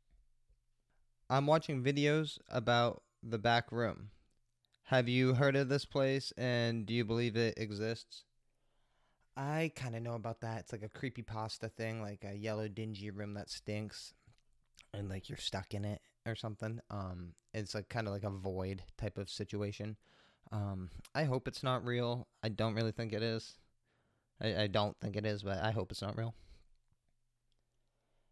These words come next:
And then the final question is, "Who is your favorite guitar player?"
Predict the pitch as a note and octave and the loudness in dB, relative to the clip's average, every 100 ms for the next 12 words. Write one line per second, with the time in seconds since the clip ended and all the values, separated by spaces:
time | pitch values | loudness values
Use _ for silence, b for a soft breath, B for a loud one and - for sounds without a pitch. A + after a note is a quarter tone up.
0 | _ - A#2 A#2 A2+ A2 - C3+ C#3 C3+ | _ -14 -8 -6 -2 -4 0 4 4 4
1 | B2 B2+ - B2 A#2+ F#2+ A2 G#2+ G#2 F#2 | 4 2 2 -2 -2 0 0 0 0 -4
2 | - - - _ b b b b b b | -10 -14 -16 _ b b b b b b
3 | b _ - F#3 F3 D3 D3+ D#3+ D3 D3+ | b _ -2 4 4 4 2 2 2 2
4 | C#3+ C#3 C#3 C#3 C#3+ C#3+ C#3+ | 0 4 4 4 2 2 0